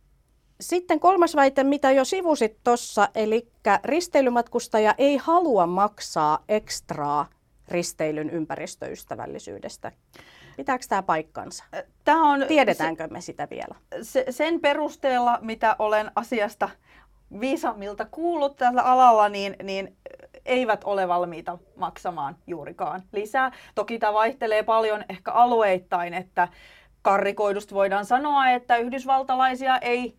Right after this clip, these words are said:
Speaker 2: kauheasti kiinnosta tämä homma, ainakaan vielä, mut sit taas Saksassa esimerkiksi on kasvavaa kiinnostusta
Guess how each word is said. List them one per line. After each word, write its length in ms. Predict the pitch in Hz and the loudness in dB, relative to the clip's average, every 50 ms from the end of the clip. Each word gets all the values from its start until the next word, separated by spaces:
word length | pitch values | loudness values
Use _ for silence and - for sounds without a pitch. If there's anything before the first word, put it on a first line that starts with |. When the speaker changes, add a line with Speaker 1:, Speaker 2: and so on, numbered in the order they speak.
| _ | _
Speaker 2:
kauheasti 500 | - 254 247 240 247 247 247 233 233 254 | 0 2 2 2 2 0 -2 -4 -6 -10
kiinnosta 540 | 233 - 330 320 320 294 285 277 277 - 277 | -12 -6 -6 -4 -4 -4 -6 -6 -8 -10 -10
tämä 300 | 277 - 277 269 269 254 | -6 -4 -4 -2 -2 -2
homma, 400 | 247 262 262 262 254 254 254 247 _ - | -4 -4 -4 -4 -4 -4 -6 -6 _ -16
ainakaan 440 | - 208 208 196 185 185 190 190 196 | -14 -12 -12 -10 -6 -4 -4 -4 -2
vielä, 380 | 262 294 302 294 285 277 277 277 - - _ | -2 0 0 2 2 2 0 -2 -6 -20 _
mut 160 | - 233 226 | -10 -10 -8
sit 160 | - 233 220 - | -8 -8 -6 -2
taas 220 | 233 226 226 - | -2 -4 -2 -2
Saksassa 500 | 302 285 277 285 - 302 - - - 220 | -4 -4 -4 -4 -6 -6 -6 -4 -2 -2
esimerkiksi 560 | 202 202 196 214 202 196 185 202 202 - - | -2 -2 -2 -4 -8 -8 -8 -10 -12 -8 -2
on 200 | - 247 247 240 | 2 2 2 2
kasvavaa 480 | 226 226 214 190 226 208 196 196 180 175 | 2 -2 -2 -2 -2 -2 0 0 -2 -2
kiinnostusta 840 | - 190 180 175 170 165 165 - - - 180 165 151 - - 165 | 0 -2 -2 -2 -2 -4 -10 -12 -14 -14 -14 -14 -12 -12 -12 -12